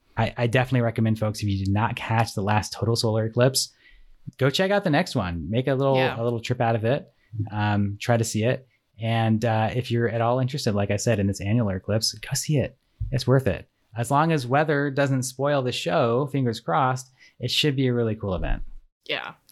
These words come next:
Speaker 2: I feel like you should just write these all down in your calendar, add them to your phone so you know that they're happening. <laughs> I feel like they always sneak up on me. I'm like, "Oh, that's happening today. Uh, okay, I don't have any plans." <laughs> So,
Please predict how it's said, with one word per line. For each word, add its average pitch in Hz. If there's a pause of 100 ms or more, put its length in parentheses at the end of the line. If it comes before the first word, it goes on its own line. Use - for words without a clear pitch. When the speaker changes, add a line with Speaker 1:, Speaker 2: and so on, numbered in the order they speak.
(320)
Speaker 2:
I 202
feel 240
like 220 (120)
you 208
should 190
just 190
write 180
these 175
all 160
down 156
in 151
your 147
calendar, 151
add 151
them 151
to 147 (140)
your 156
phone 156 (340)
so -
you 160
know 156
that 165
they're 160
happening. 165
<laughs> -
I 240
feel 247
like 294
they 254
always 220
sneak 208
up 170
on 226
me. 247
I'm 226
like, 220
"Oh, 415
that's 277
happening 320
today. 254
Uh, 196
okay, 170
I -
don't 185
have 180
any 180
plans." 208
<laughs> -
So, 170